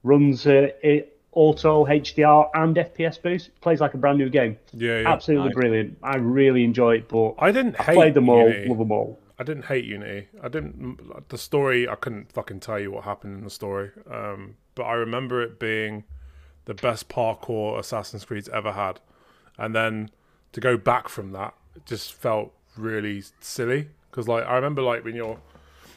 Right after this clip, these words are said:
Speaker 2: you're on, um, is it Notre Dame? You're on Notre Dame and you're trying to descend it. And he was literally flying down the fucking building. Like, it was just so
Speaker 1: Mm.
Speaker 2: beautifully animated. And then you get to Valhalla and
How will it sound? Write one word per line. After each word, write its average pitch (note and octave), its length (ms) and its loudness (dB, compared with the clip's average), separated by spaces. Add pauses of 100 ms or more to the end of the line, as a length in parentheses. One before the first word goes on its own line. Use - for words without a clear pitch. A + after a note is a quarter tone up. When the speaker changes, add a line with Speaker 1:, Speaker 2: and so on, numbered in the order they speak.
(140)
Speaker 2:
you're C3 100 -4
on, B2+ 260 -6
um, A#2 360 -6
is A#2+ 100 -14
it C3 60 -14
Notre A#2+ 300 -12
Dame? G#2+ 380 -4
You're A#2 140 -6
on A#2+ 80 -6
Notre A#2 220 -8
Dame A2 240 -6
and G#2 80 -10
you're G#2 100 -10
trying A#2 280 -6
to A2 100 -10
descend A2+ 420 -6
it. G2+ 100 -8
And G#2+ 80 -14
he C#3+ 200 -8
was A#2 160 -8
literally C3+ 400 -8
flying A2+ 420 -6
down A2 240 -6
the G#2 80 -12
fucking G#2 320 -14
building. G#2 460 -12
Like, A#2 160 -12
it A#2+ 40 -8
was A#2 200 -4
just - 180 -16
so B2 300 0
Speaker 1:
Mm. A2 120 -18
Speaker 2:
beautifully C3 600 -6
animated. A#2 580 -6 (800)
And A#2+ 180 -8
then A#2+ 380 -4
you A#2+ 80 -14
get C3+ 240 -8
to A#2 320 -4
Valhalla A2 600 -6 (520)
and A2+ 400 -10